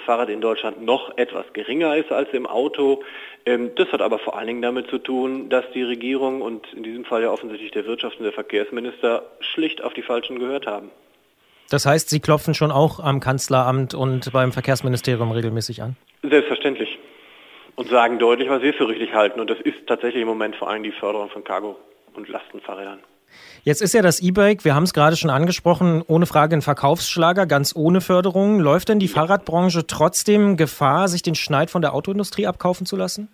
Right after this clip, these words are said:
Speaker 2: weil sie die besseren Drähte haben?
Speaker 1: Ja, die Frage ist, was der Schneid ist. Also, äh, Sie haben das zukunftsfähigere Produkt, ähm,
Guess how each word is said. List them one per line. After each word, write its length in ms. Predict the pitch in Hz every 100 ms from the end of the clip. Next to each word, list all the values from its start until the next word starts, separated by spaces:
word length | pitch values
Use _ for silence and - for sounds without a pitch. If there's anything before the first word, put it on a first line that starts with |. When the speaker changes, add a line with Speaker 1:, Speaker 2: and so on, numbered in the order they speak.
| -
Speaker 2:
weil 140 | 147
sie 80 | 170
die 100 | 170
besseren 300 | 156 - 160
Drähte 240 | 143 165
haben? 240 | 160 170 190 _ _
Speaker 1:
Ja, 80 | 143
die 80 | 139
Frage 280 | - 160 165
ist, 100 | 156
was 120 | 151
der 100 | 143
Schneid 340 | - 139 147 -
ist. 140 | 120 -
Also, 200 | 139 139
äh, 80 | 139 - - - 104 127 135
Sie 100 | 143
haben 160 | 143 175
das 120 | 160 -
zukunftsfähigere 800 | 185 170 - - 143 139 123 117
Produkt, 500 | - 123 110 - - - -
ähm, 540 | 123 127 135 135 139